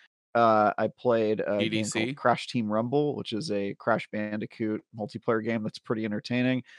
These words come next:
Speaker 1: Um, you can read my preview on that. And then I'm gonna have a preview, uh, for a game called Endless Dungeon, uh, go live next week. Um, and then also, um, we've got, uh, the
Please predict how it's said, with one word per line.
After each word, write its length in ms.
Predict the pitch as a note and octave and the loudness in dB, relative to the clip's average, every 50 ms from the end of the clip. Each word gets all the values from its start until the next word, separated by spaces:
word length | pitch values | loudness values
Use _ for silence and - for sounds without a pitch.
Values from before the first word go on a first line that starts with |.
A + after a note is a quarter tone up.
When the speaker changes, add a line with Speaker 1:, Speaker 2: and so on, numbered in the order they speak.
| - _ _ _ _ - A2+ | -20 _ _ _ _ -2 0
Speaker 1:
Um, 480 | A2 G#2+ G#2 G#2 G2+ G2 G2+ G2+ - - | 2 2 2 2 0 -2 -4 -6 -6 -6
you 140 | A2 A#2 | -6 -4
can 120 | - B2+ A2 | -2 -4 -4
read 200 | G#2 G#2+ A2 G2+ | -2 -2 -2 -2
my 100 | G#2+ G#2 | 0 -2
preview 360 | G2+ - - G#2+ G2+ G#2 G2+ | -2 -2 -2 -2 -2 0 -2
on 80 | G2+ F#2+ | -2 0
that. 260 | G#2 A2 A#2+ B2 - - | 2 2 4 4 4 2
And 80 | G#2 G#2+ | -2 -4
then 80 | A2 | -4
I'm 80 | A2 G#2 | -4 -4
gonna 120 | A2 A2 G#2+ | -4 -4 -4
have 160 | - A2 G#2 G#2 | -4 -4 -4 -6
a 40 | |
preview, 680 | - _ - - A2+ G#2+ G#2 G#2+ G#2 G#2 G#2 G2+ G2+ G#2 - _ _ _ _ _ _ - | -8 _ -8 -6 -4 -4 -4 -2 -2 -2 -2 -2 -2 -4 -6 _ _ _ _ _ _ -6
uh, 100 | - G#2+ | -4 -4
for 160 | G#2 - A#2 G#2+ | -2 -2 -4 -4
a 40 | |
game 180 | F2 A2+ A2 A2 | -2 -2 -4 -4
called 220 | - - - D#3 - - | -4 -4 -6 -6 -6 -6
Endless 340 | A2 A2+ A2 G#2+ G#2 - - | -6 -4 -4 -4 -6 -6 -8
Dungeon, 540 | - - G#2 G#2 G#2 G2+ G#2 G2 F#2+ G#2+ G2+ _ _ _ - | -6 -4 -4 -4 -4 -4 -6 -8 -8 -10 -14 _ _ _ -10
uh, 260 | G2+ G#2 G2+ G2 G2 | -10 -8 -8 -8 -10
go 200 | A#2 - G#2+ G2+ | -6 -4 -4 -2
live 420 | G2 G2 G2 G2 G2 G2 G2 F2+ - _ _ | -2 -2 0 0 0 -2 -2 -4 -8 _ _
next 560 | - A2 G2+ G#2 G#2+ - _ - - - - A2+ | -10 -8 -6 -6 -8 -8 _ -12 -12 -12 -12 -12
week. 460 | A2 G#2+ F2 C#2+ B1 _ _ _ _ _ _ - | -12 -10 -10 -12 -12 _ _ _ _ _ _ -12
Um, 340 | G2 G2+ G2 G2 F#2+ G2 - - - - - - _ _ _ - | -10 -10 -8 -8 -10 -10 -12 -16 -20 -20 -20 -20 _ _ _ -8
and 100 | A2 A#2 | -4 0
then 80 | A2+ | 2
also, 760 | C3 E3 F#3+ F#3 - D3 B2+ A2+ G#2+ G#2+ G#2+ G#2+ A2 B2 C#3+ _ _ _ _ _ _ _ _ _ _ _ - | 4 4 4 4 4 2 2 2 2 0 0 0 -2 -2 -2 _ _ _ _ _ _ _ _ _ _ _ -4
um, 460 | A2+ A2+ A2+ A2 A2 A2 G#2+ G#2 F3 _ _ _ _ _ _ _ _ _ _ _ _ _ _ - | -2 0 0 0 0 -2 -4 -6 -10 _ _ _ _ _ _ _ _ _ _ _ _ _ _ -2
we've 200 | A#2+ A#2+ A2+ - | -2 -2 0 2
got, 420 | - C3 A#2 A#2 A#2 A#2 - - A#2+ | 4 6 6 6 6 4 4 2 2
uh, 420 | A#2 A2+ A2+ A2+ A2+ A#2 A#2 A2+ - | 2 4 4 4 2 2 0 -2 -4
the 480 | - G2+ - A#2 A#2 A2+ A2+ A2+ - | -6 -6 -4 -4 -2 -2 -2 -4 -4